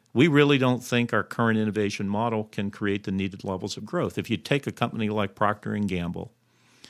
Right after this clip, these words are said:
we have to create seven percent growth per year from innovation.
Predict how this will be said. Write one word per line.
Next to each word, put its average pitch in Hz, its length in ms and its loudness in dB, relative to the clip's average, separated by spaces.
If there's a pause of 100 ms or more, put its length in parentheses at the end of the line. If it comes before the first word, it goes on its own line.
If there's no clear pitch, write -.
(340)
we 113 140 4
have 123 160 4
to - 100 -8
create 101 280 0
seven 107 360 0
percent 104 500 -4
growth 92 380 -4
per 107 160 -2
year 90 240 -4
from 90 280 -4
innovation. 92 680 -2